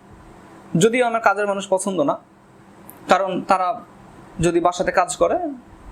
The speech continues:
এটা আমার কাছে সবচেয়ে বেশি খারাপ লাগে। কেন? যে বাড়িতে যে ঘটনাগুলো ঘটবে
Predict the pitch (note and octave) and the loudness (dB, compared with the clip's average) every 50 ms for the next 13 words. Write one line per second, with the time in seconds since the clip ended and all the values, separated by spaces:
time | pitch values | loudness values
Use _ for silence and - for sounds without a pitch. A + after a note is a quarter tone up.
0 | - - - - - - F#3 F3+ F3+ G3+ F#3 F3+ F3+ F3 F3 F3 F3 - F3+ F3+ | -20 -20 -20 -20 -4 0 2 2 4 2 2 0 -4 -4 -6 -6 -4 -4 -4 -2
1 | F3 D#3+ C#3+ - - - - - A3 A3 A3 - - A#3 A3 G3+ G3+ G3+ - F#3+ | -2 -2 -4 -4 -6 -10 -4 0 0 0 0 0 0 2 2 2 0 -4 -4 -4
2 | - G3 F3+ F#3 - G3 F#3+ F#3+ F#3+ F#3 G#3 G3 C4 C#4+ - - - _ _ - | 0 0 0 0 0 -2 -2 0 0 0 0 2 2 0 0 -2 -6 _ _ -20
3 | - - - - - - D3+ C#3+ D#3+ E3 E3 E3 D#3+ D#3+ D#3 D#3 D3+ F3 F3 F#3 | -20 -20 -20 -20 -10 -6 -2 0 0 0 0 0 0 -2 0 0 0 0 0 0
4 | G#3 A3 G#3+ G3 A#3 A3+ A3 F#3+ F#3+ F#3+ F#3+ F3 D3+ E3+ F3+ F#3+ F#3 F#3 F#3 F3+ | -4 -4 -2 0 2 2 2 2 0 -2 -2 -2 -2 -2 -2 -2 -2 -4 -4 -4
5 | F3 F3 F3 D#3+ D3 D3+ F3 E3+ D3+ - A#2 | -2 -4 -2 -2 0 -2 -2 -2 -4 -4 -4